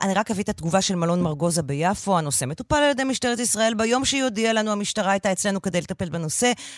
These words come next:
עזיבתה את המלון לא הייתה בגלל המקרה הנ"ל, מכיוון שהוא הורחק כבר לפני חודש. כאמור, כבר ראינו בזה, אבל הבאנו את התגובה. ליאת היקרה, תודה רבה רבה לך.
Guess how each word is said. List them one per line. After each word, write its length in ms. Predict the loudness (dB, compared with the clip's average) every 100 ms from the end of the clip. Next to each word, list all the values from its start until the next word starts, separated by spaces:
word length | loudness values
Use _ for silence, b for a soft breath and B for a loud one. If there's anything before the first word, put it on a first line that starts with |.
| B 0
עזיבתה 760 | 0 2 0 -2 0 6 8 8
את 100 | 4
המלון 400 | 2 4 2 2
לא 60 |
הייתה 180 | 0 0
בגלל 220 | 2 2
המקרה 320 | 2 0 0
הנ"ל, 280 | 2 4 4 4
מכיוון 280 | 0 -2
שהוא 160 | -2 -4
הורחק 260 | -2 -2 0
כבר 140 | -2
לפני 240 | 0 -2
חודש. 360 | 2 2 2 -2
כאמור, 440 | -4 0 0 0
כבר 160 | -2 2
ראינו 260 | 2 2 0
בזה, 180 | 0 2
אבל 180 | 2 0
הבאנו 220 | 0 0
את 60 |
התגובה. 240 | -4 0 0 B B
ליאת 240 | 2 2 4
היקרה, 360 | 0 2 2
תודה 380 | 2 4 6 6
רבה 140 | 4 4
רבה 240 | 4 4
לך. 180 | 2 0